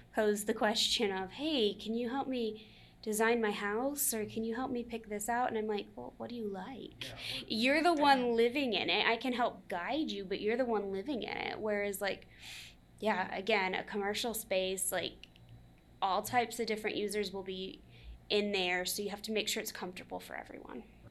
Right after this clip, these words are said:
Speaker 3: Yep, the biggest thing is your house is something that you live in, not me and <laughs> not Shelby. So you have to pick what you love. You've gotta pick what you're gonna enjoy for at least, you know, you probably won't paint for another ten years, or if you're like me, probably never. <laughs>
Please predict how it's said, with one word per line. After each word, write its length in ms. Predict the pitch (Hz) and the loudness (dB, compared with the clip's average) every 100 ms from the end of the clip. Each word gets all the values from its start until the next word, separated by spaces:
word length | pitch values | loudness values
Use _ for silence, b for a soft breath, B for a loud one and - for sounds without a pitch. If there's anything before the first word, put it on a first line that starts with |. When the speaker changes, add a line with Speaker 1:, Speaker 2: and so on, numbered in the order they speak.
| - - | -20 -14
Speaker 3:
Yep, 300 | 226 190 185 | -4 -4 -4
the 60 | 202 | -2
biggest 360 | 220 226 220 - | 0 0 0 -4
thing 200 | 208 190 | -6 -6
is 280 | 180 - | -4 -6
your 200 | 196 196 | -4 -6
house 440 | 190 185 202 220 - | -4 -2 -2 -2 -2
is 140 | 165 | -2
something 400 | - 190 - 196 | 0 -2 -2 -2
that 320 | 175 - - | -2 -4 -6
you 200 | 180 202 | -4 -2
live 260 | 226 226 240 | 0 0 0
in, 360 | 247 285 311 214 | 2 4 6 6
not 460 | 190 202 - - | 6 4 2 -2
me 640 | 185 180 180 214 269 339 - B B B B - | -8 -6 -4 0 0 0 -6 B B B B -2
and 140 | 202 196 | -2 -2
<laughs> 100 | 196 | 0
not 380 | 220 214 202 - b b | 4 6 6 4 b b
Shelby. 840 | - - 185 190 262 302 330 - | 2 8 8 6 0 -2 -2 4
So 440 | - - 196 196 196 | 8 10 12 10 8
you 120 | 233 | 4
have 100 | - | 8
to 100 | 254 | 6
pick 320 | 262 285 285 | 8 4 6
what 80 | 262 | 2
you 160 | 262 254 | 4 4
love. 360 | 240 302 214 | 4 4 0
You've 200 | 208 190 | 0 2
gotta 220 | 196 190 190 | 4 4 2
pick 320 | - 202 - | 0 -2 0
what 260 | 196 - B B B B - | 0 0 B B B B -6
you're 180 | 190 185 | -2 2
gonna 200 | 220 202 | 6 6
enjoy 540 | 196 190 185 202 196 - | 6 4 4 4 2 4
for 120 | 196 | 6
at 160 | 175 190 | 6 4
least, 420 | 220 220 - - | 2 2 2 0
you 100 | 190 | -2
know, 100 | 175 | -2
you 100 | 170 | 0
probably 320 | - 196 196 | 6 6 6
won't 260 | 180 180 - | 0 -2 0
paint 320 | 196 214 226 | -2 -2 -2
for 120 | 175 | 0
another 320 | 170 185 185 185 | 2 2 2 0
ten 300 | - 190 180 | -2 -4 -2
years, 360 | 190 214 214 | -4 0 2
or 120 | 170 | 2
if 120 | 175 190 | 0 -2
you're 120 | 185 | -2
like 220 | 185 - | -4 -4
me, 160 | 190 190 | -6 0
probably 340 | - 185 190 | 2 2 2
never. 460 | 180 196 180 185 | 2 4 6 8
<laughs> 60 | 240 | 6